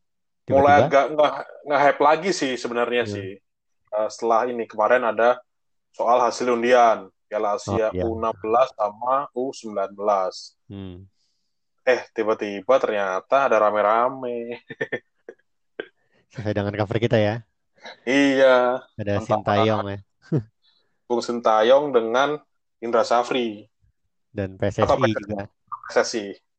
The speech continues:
Speaker 2: dua
Speaker 1: Hmm.
Speaker 2: itu.
Speaker 1: Hmm.
Speaker 2: Dan
Speaker 1: Emang
Speaker 2: cukup
Speaker 1: masalahnya gimana?
Speaker 2: gregetan, bikin, bikin gregetan nggak sih, Dex? Lu gregetan nggak sih?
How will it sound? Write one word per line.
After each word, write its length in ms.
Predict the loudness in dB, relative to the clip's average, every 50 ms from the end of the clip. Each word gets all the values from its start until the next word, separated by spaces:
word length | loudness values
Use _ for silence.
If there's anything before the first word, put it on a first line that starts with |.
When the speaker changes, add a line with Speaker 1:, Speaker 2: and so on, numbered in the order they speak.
| _ _
Speaker 2:
dua 140 | 0 2 2
Speaker 1:
Hmm. 80 | 2 0
Speaker 2:
itu. 240 | -2 -4 -8 -10 -10 -10 -14 _ _ _ _ _ _ _ _ _ _ _ -16
Speaker 1:
Hmm. 240 | -14 -14 -14 -14 -16 -18 -20 _ _ _ _ _ _ _ _ _ -20 _ _ _ _ _
Speaker 2:
Dan 160 | 0 2 2 4
Speaker 1:
Emang 80 | 2
Speaker 2:
cukup 80 | 2 4
Speaker 1:
masalahnya 160 | 4 4 4
gimana? 80 | 4 2 2
Speaker 2:
gregetan, 260 | -2 -2 0 0 0 0 -4 _ _ -12
bikin, 180 | -10 -10 -8 -10 -10
bikin 200 | -6 -4 -4 -4
gregetan 300 | -2 0 0 2 2 2 0
nggak 140 | 0 -2 -2
sih, 60 | -2 -2
Dex? 80 | -4 -2 -2
Lu 60 | -2 -2 0
gregetan 280 | -2 -4 -2 -2 -2 -4
nggak 120 | -4 -6 -8
sih? 60 | -10